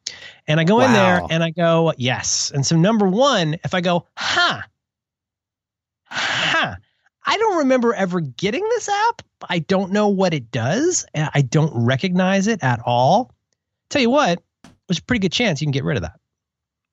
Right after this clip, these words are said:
Speaker 1: On the other hand, you might go, "Oh my God, I still have,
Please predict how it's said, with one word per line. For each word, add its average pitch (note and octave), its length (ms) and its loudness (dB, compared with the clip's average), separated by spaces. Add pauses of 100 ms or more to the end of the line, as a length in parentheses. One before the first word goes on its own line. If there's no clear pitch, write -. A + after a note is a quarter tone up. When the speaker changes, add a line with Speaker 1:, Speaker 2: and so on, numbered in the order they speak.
Speaker 1:
On D3 60 0
the E3 80 4
other A3+ 100 4
hand, D#3+ 140 4
you C#3+ 60 2
might B2 160 0
go, B2 180 0
"Oh E3+ 200 6
my G#2+ 320 2 (120)
God, E3 480 0
I - 120 -2
still C#3+ 500 0
have, C#3 600 -2